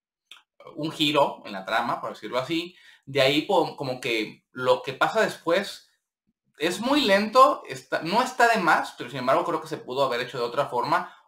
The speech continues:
o de forma más rápida, ¿sí? Em, y ahí es donde creo que falla. Para empezar, también creo que la química que tiene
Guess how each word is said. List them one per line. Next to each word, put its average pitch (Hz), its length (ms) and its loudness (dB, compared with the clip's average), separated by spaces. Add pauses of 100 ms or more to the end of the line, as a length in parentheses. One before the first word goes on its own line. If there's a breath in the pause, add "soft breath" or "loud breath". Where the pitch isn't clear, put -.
o 120 120 -4
de 110 100 -2
forma 139 260 -4
más 135 300 0
rápida, - 460 -4 (220)
¿sí? 170 320 -6 (260 loud breath)
Em, 104 720 -4
y 135 120 -4
ahí 139 60 2
es 156 60 0
donde 170 140 -2
creo 123 160 -4
que 123 100 -10
falla. 95 380 -4
Para 113 160 2
empezar, 139 340 -2
también 170 400 -2
creo 160 260 -2
que 143 140 -8
la 104 600 0 (140)
química 185 600 0
que 120 80 -12
tiene 117 840 -6